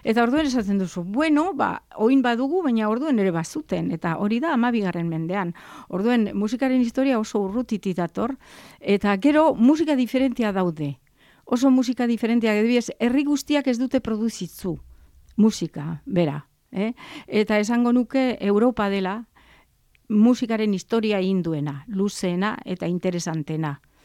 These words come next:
Adibidez, eh, emango dizut, eh, <laughs> esenplu bat, hor, eh, fipan egon naiz ar-, aurten ere, eta musikal guztiak ikusi ditut, eh, <laughs> bistan dena. Eta orduen,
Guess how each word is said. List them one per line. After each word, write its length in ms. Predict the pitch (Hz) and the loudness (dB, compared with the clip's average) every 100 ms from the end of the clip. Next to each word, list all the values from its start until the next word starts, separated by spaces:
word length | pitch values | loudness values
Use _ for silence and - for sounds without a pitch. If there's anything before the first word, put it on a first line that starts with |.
| _ _ - - | _ _ -16 -6
Adibidez, 580 | 185 208 214 247 220 - | -2 0 0 0 -2 -8
eh, 420 | 165 165 160 - - | -8 -6 -8 -10 -6
emango 260 | 170 185 | -4 -4
dizut, 360 | 185 - 208 190 | -4 -4 -6 -4
eh, 200 | 170 - | -6 -4
<laughs> 1000 | 196 233 330 - 269 262 - - 330 226 | -4 2 2 4 2 0 -2 -6 -12 -8
esenplu 480 | - 254 240 226 220 | -8 -4 -4 -2 -4
bat, 260 | 208 240 - - - - - | -4 -6 -10 -20 -20 -20 -14
hor, 320 | - 202 202 | -4 -2 0
eh, 280 | 190 180 165 160 - | 0 -2 -2 -6 -12
fipan 640 | - 254 240 190 185 214 - | -2 0 2 0 0 -2 -6
egon 300 | - 190 190 | -4 0 2
naiz 180 | 196 196 | 0 0
ar-, 180 | 185 190 | -2 -2
aurten 360 | 180 175 220 196 | -4 0 2 2
ere, 260 | 190 226 | 0 -2
eta 200 | 220 180 | -2 -2
musikal 440 | 185 185 208 214 214 | 0 0 -2 -2 -2
guztiak 400 | 202 - 208 180 | -4 -2 -2 -2
ikusi 340 | 165 160 160 | -4 -10 -8
ditut, 400 | 175 - 147 - | -10 -8 -10 -4
eh, 680 | 180 - 185 226 277 - 233 | -4 -2 0 4 2 2 -2
<laughs> 60 | 202 | -4
bistan 300 | - 185 180 | -4 -4 -2
dena. 260 | 175 156 - - - - - | -2 -4 -8 -16 -16 -12 -4
Eta 200 | 214 226 | 2 2
orduen, 320 | 262 415 | 4 2